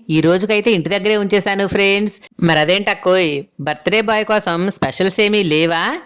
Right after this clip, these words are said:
తోటకూరలు చేస్తున్నావేమిటి అని డౌట్ వచ్చిందా మీకు? ఈవినింగ్ బిర్యానీ చేద్దాం అనుకుంటున్నానండి.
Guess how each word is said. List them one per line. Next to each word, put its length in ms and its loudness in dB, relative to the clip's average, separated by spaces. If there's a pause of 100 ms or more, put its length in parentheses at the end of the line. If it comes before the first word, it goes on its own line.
(300)
తోటకూరలు 560 -2
చేస్తున్నావేమిటి 800 0 (340)
అని 180 -2
డౌట్ 240 0
వచ్చిందా 380 0
మీకు? 240 2 (760)
ఈవినింగ్ 360 2
బిర్యానీ 360 2
చేద్దాం 300 0
అనుకుంటున్నానండి. 840 0